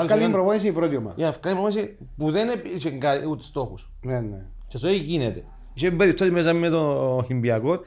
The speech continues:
Speaker 2: και φύγαν από την πρώτη ομάδα για να προλάβουν να παίξουμε παιχνίδι. Δεν πρόλαβαν λόγω κίνησης.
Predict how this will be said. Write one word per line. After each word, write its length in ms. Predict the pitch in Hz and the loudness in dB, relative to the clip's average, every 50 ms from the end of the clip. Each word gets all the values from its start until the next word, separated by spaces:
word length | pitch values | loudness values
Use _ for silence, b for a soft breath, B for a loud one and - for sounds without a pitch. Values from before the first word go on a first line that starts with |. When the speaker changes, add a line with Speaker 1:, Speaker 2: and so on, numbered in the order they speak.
| B B B B B | B B B B B
Speaker 2:
και 180 | - - 127 123 | -2 -2 -2 0
φύγαν 300 | 120 147 180 196 202 208 | 0 2 4 4 4 4
από 120 | 190 202 | 4 4
την 220 | 180 170 151 139 | 4 4 2 2
πρώτη 280 | 127 139 139 135 143 139 | 2 2 2 2 2 0
ομάδα 480 | 135 131 131 131 135 160 175 175 - - | 0 0 2 2 2 0 0 -2 -6 -10
για 200 | - 113 120 117 | -6 -2 0 0
να 140 | 120 123 117 | 0 0 -2
προλάβουν 400 | 120 120 127 135 156 165 170 185 | -2 -2 2 4 4 4 4 4
να 120 | 170 147 127 | 2 2 0
παίξουμε 560 | 131 127 127 - - 135 151 175 208 196 - - - - _ _ _ _ - _ _ _ _ | 0 -2 -4 -4 -4 -4 -2 -2 -2 -4 -8 -12 -20 -20 _ _ _ _ -20 _ _ _ _
παιχνίδι. 640 | - 123 110 113 113 131 143 160 196 233 233 233 b b b b b b b | -6 -4 -4 -2 0 0 0 0 0 -2 -4 -8 b b b b b b b
Δεν 260 | - 180 196 233 226 | 0 2 2 2 2
πρόλαβαν 420 | - 208 214 185 180 160 151 147 143 | 4 4 6 8 8 8 8 6 6
λόγω 280 | 156 160 156 160 151 | 6 6 4 4 2
κίνησης. 640 | 143 147 165 180 185 147 196 226 247 - - - | 2 2 2 2 2 2 0 0 -2 -4 -8 -14